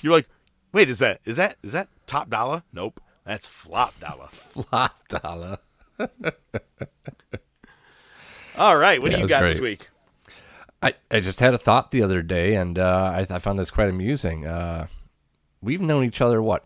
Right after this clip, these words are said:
Speaker 2: fifteen years? Twenty years? Been a long time.
Speaker 1: Mm,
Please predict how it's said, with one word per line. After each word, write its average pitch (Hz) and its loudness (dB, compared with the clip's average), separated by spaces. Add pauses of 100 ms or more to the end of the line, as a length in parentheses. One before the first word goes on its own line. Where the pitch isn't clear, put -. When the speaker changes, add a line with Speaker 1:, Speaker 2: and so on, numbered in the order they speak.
Speaker 2:
fifteen 127 -8
years? 190 -10 (100)
Twenty 131 -6
years? 208 -10 (840)
Been 202 -16
a - -14
long 147 -2
time. 135 -2
Speaker 1:
Mm, 113 -12